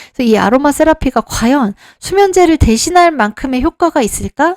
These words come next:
특히 이 벤조디아제핀 계열 수면제를 대신할 만큼의 효과가 있을까? 연구를 했어요.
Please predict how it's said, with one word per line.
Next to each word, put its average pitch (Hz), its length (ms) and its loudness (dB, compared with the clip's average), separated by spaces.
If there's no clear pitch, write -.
특히 - 280 -2
이 - 20 -2
벤조디아제핀 302 840 -2
계열 254 160 0
수면제를 320 460 -4
대신할 277 400 -4
만큼의 254 560 -6
효과가 - 380 -2
있을까? 254 600 -10
연구를 202 1000 -6
했어요. 208 640 -6